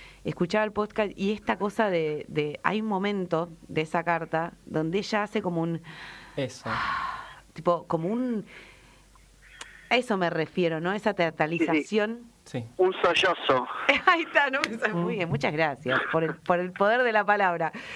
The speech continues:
Speaker 1: Un sollozo, pero tan vívido. Y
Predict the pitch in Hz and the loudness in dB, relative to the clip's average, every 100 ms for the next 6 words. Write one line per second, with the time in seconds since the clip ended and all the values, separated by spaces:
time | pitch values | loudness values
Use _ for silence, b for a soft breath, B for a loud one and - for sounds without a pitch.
0 | B - 247 262 262 262 285 294 208 175 | B -4 -2 2 0 0 -2 -2 0 0
1 | 170 170 B B - 247 254 254 269 226 | 0 -2 B B 0 2 2 2 0 2
2 | 180 175 185 - - - 185 180 | 2 0 -2 -8 -10 -4 -4 -4